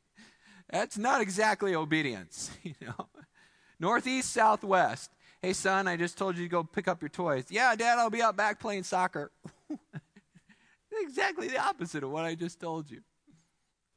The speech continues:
It's exactly opposite. God says, "Arise and go northeast." Jonah arises and goes southwest.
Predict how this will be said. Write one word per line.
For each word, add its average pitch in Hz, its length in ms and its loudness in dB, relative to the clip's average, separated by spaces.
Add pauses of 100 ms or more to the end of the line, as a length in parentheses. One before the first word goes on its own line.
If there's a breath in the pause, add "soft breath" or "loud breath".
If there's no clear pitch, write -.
It's 214 200 0
exactly 220 560 2
opposite. 180 560 0
God 214 300 6
says, 151 340 0
"Arise 202 520 4
and 175 160 -6
go 175 200 2
northeast." 175 640 -4
Jonah 196 340 0
arises 180 640 0
and 147 100 -6
goes 160 440 0 (560)
southwest. - 920 -2